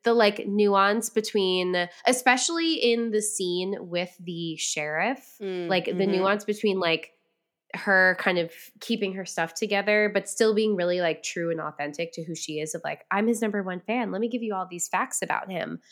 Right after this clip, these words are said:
Speaker 2: Right.
Speaker 1: Um, but, like, uh, yeah, like, give her a mo-, like, any monologue in this, in this movie is excellent. She's just so good. Um, and, I mean, you know, I know everyone talks about, like, the hobbling scene is, like,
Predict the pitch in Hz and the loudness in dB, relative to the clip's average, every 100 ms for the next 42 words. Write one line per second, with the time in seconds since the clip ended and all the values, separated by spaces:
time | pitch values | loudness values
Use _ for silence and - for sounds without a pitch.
0 | - 165 151 180 170 160 151 147 151 _ | -8 -6 0 2 4 4 0 -4 -10 _
1 | _ _ _ _ - 220 208 208 - - | _ _ _ _ 0 4 6 4 2 -4
2 | - 208 190 156 170 180 214 214 269 262 | -4 0 2 2 0 0 0 0 0 0
3 | 208 - 190 - 202 220 226 180 160 156 | 0 -2 -2 0 0 2 2 2 -2 -4
4 | 151 151 156 156 156 160 - - - - | -6 -6 -8 -8 -8 -8 -6 -6 -8 -6
5 | 180 170 165 160 - 156 151 156 160 156 | -2 0 0 0 0 -2 -2 -2 -2 -2
6 | 165 160 147 - - - - - - - | -2 -2 -4 -8 -8 -10 -10 -10 -10 -8
7 | - 170 160 170 - 143 147 95 92 190 | -8 -8 -8 -8 -6 -6 -8 -8 -8 -8
8 | 180 _ _ _ 165 165 143 127 - 165 | -10 _ _ _ 2 4 4 0 -6 -10
9 | 175 _ _ _ - 170 160 156 156 160 | -14 _ _ _ -2 2 2 2 0 -2
10 | - 208 185 170 - - - 190 151 143 | 2 4 4 0 -8 -12 -4 0 0 2
11 | 175 196 196 196 196 185 - 170 - 160 | 2 4 4 4 0 -2 -6 -12 -4 -2
12 | 147 151 - 165 - 156 170 180 190 208 | -2 -6 -6 -6 -4 -4 -2 -2 -2 -4
13 | - 214 214 214 180 160 147 - | -2 0 2 0 0 -4 -6 -8